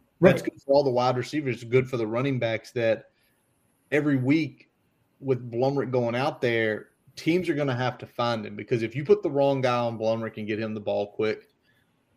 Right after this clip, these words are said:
Speaker 1: like, uh, if you put the wrong linebacker, he can make a miss and get down the field. If you put a corner on him and that corner can't make a sure tackle, he's gonna put him in the dirt because of having the size advantage.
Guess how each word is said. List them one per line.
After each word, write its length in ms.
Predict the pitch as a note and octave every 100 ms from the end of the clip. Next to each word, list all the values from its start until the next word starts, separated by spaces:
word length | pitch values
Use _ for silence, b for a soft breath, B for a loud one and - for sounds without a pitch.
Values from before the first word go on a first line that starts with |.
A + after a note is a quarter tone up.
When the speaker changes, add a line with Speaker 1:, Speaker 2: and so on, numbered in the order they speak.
| _ -
Speaker 1:
like, 160 | A#2+ A#2
uh, 60 | A#2
if 100 | B2
you 60 | B2
put 140 | D3+
the 80 | D3
wrong 240 | C#3 C#3 B2+
linebacker, 680 | A#2+ B2 B2 B2 B2+ A#2 -
he 120 | B2
can 160 | B2 A#2
make 180 | B2 A#2+
a 40 |
miss 540 | B2+ A#2+ A#2 - - - -
and 140 | B2
get 140 | A2+ A2+
down 180 | G#2+
the 60 | G#2
field. 320 | - G#2+ G#2 _
If 140 | A#2+ B2+
you 80 |
put 180 | B2+ C3+
a 60 | A#2+
corner 480 | - C3 C3+ C#3 C#3+
on 120 | D3
him 260 | D3 C#3+ C3 _ _ _ -
and 100 | A2
that 140 | A2+
corner 260 | - D3 B2
can't 220 | C#3+ B2+
make 140 | A#2+
a 40 | A2+
sure 200 | - A#2
tackle, 360 | A#2+ A#2 A2 A2+
he's 120 | G#2+
gonna 200 | B2 A2+
put 180 | - A#2
him 100 | B2
in 80 |
the 80 | A#2
dirt 460 | G2+ A#2+ A#2 G#2+ - _ _
because 240 | - A2+ G#2+
of 80 | A2+
having 300 | A#2 A2 A2
the 60 |
size 360 | - C3 C3 A2+
advantage. 580 | G#2 - - - -